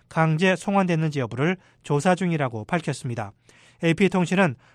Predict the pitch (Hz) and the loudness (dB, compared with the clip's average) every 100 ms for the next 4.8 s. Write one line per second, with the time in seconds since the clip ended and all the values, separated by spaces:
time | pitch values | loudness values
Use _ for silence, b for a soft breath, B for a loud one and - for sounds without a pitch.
0 | b 151 175 170 175 190 151 139 135 185 | b 4 6 6 2 0 0 0 0 -2
1 | - b b 156 160 110 _ - 160 185 | -4 b b 2 2 0 _ 0 2 4
2 | 156 120 - 165 156 185 151 131 143 185 | 2 -2 -2 0 4 2 2 0 0 0
3 | b - - - 196 160 190 165 180 143 | b -6 -6 0 0 2 0 4 2 2
4 | - 214 185 165 135 123 175 | -2 0 2 2 0 0 0